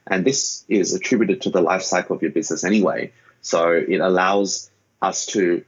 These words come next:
recycle, reuse different businesses, but also evolve and build credibility behind what the students are learning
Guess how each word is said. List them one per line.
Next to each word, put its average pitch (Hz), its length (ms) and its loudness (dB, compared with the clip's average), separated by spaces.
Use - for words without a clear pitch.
recycle, 90 800 0
reuse 87 640 0
different 95 320 -2
businesses, 110 680 0
but 95 100 2
also 95 400 0
evolve 87 540 0
and 90 140 -4
build 90 220 0
credibility 87 760 0
behind 82 580 -4
what 92 160 0
the 92 80 -4
students 87 340 -4
are 80 80 0
learning 104 420 0